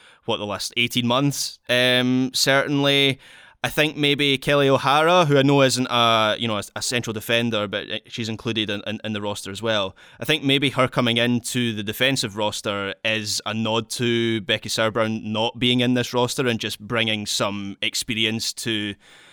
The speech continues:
the back line, albeit in a, in a, in a different position. But yeah, I, I do share those, uh, those fears that Joe has. It's maybe the weakest, certainly in terms of depth, if not the starting players. It's certainly the,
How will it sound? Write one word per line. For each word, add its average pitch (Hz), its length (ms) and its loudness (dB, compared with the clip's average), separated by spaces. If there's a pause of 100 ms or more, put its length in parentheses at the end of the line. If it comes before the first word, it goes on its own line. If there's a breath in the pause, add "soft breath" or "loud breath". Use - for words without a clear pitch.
(200 loud breath)
the 127 140 -2
back 143 260 0
line, 175 240 2
albeit 123 400 4
in 117 120 2
a, 110 260 2
in 113 140 -2
a, 107 120 -2
in 107 100 -4
a 104 60 -4
different 104 380 -6
position. 101 480 -6
But 113 160 -4
yeah, 127 180 0
I, 117 160 0
I 113 80 0
do 120 160 0
share 110 320 0
those, 98 460 -6
uh, 95 260 -2 (600 loud breath)
those 151 180 2
fears 170 420 4
that 147 160 2
Joe 139 380 4
has. 120 420 0
It's - 140 -6
maybe 123 220 2
the 113 120 -4
weakest, 113 1040 -2
certainly 156 300 2
in - 40 -4
terms 131 220 2
of 113 120 -6
depth, 143 520 0
if - 160 -6
not 123 220 2
the 113 100 -4
starting 120 600 0
players. 98 400 -6
It's - 120 -8
certainly 101 340 -2
the, 95 180 -8